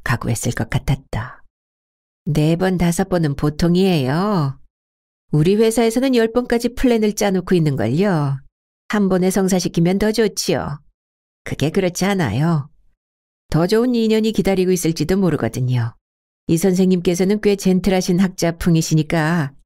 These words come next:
여성분들이 호감을 가질 법도 한데 여기 오복자 여사님하고 얘기를 많이 나눠보세요.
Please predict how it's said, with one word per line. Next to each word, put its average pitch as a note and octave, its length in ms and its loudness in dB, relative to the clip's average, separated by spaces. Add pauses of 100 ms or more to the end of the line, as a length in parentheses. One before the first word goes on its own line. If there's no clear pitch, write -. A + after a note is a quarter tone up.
여성분들이 A#3 640 0
호감을 G#3 560 0
가질 D#3 280 0
법도 D#3 280 -4
한데 D#3 520 -2 (800)
여기 A3+ 280 2
오복자 F#3 580 0
여사님하고 E3+ 680 0
얘기를 D#3+ 420 0
많이 D#3+ 260 0
나눠보세요. C#3+ 840 -2